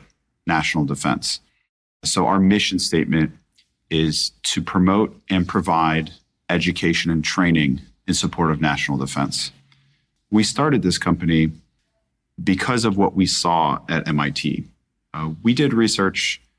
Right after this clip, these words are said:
in support of defense. So we worked with a lot of military and, and intelligence sponsors and very talented people at Lincoln Laboratory. And we, our jobs was specifically to assess the security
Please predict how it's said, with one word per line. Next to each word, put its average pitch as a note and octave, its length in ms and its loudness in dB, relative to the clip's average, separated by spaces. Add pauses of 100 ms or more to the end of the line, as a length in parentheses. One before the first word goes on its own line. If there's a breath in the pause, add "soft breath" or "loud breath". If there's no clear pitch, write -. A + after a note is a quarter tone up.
(280)
in G#2 120 4
support G2 500 0
of F2+ 300 -2
defense. F2 500 0
So - 140 -2
we F2 140 4
worked E2 240 -2
with E2 160 -8
a F#2 40 0
lot E2 120 0
of D#2 160 -8
military E2 680 0
and, D#2 300 -2 (140)
and E2 80 0
intelligence D#2+ 720 -4
sponsors - 800 -4 (680)
and E2 500 0 (180)
very G#2+ 280 2
talented F2 420 -2
people E2+ 380 0
at E2 260 -2
Lincoln E2 280 -2
Laboratory. D2+ 640 -2 (400 soft breath)
And E2 460 2
we, A2+ 240 2
our A2+ 220 2
jobs F#2+ 540 0 (140)
was F2+ 160 2
specifically F2 720 0
to D#2+ 480 0 (120)
assess - 640 -2
the - 160 -6
security E2 800 0